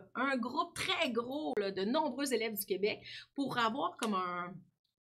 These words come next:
un souvenir ou se, se tenir ensemble pour les prochaines semaines.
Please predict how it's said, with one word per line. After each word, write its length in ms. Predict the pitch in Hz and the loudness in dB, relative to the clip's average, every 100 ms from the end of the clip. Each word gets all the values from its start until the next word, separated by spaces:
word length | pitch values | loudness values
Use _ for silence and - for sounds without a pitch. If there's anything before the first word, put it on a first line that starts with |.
| _ - - | _ -10 0
un 100 | 254 | 4
souvenir 760 | - 277 233 233 233 247 247 | 4 4 0 2 4 2 0
ou 60 | 214 | -2
se, 160 | - | 0
se 280 | 208 - - | 2 4 2
tenir 540 | 277 - 311 302 302 220 | 0 0 2 2 2 2
ensemble 460 | 196 190 220 247 | 2 2 0 -2
pour 140 | 240 240 | -2 -4
les 80 | |
prochaines 380 | 214 - 214 208 | -2 0 0 0
semaines. 300 | 196 175 156 | -2 -4 -8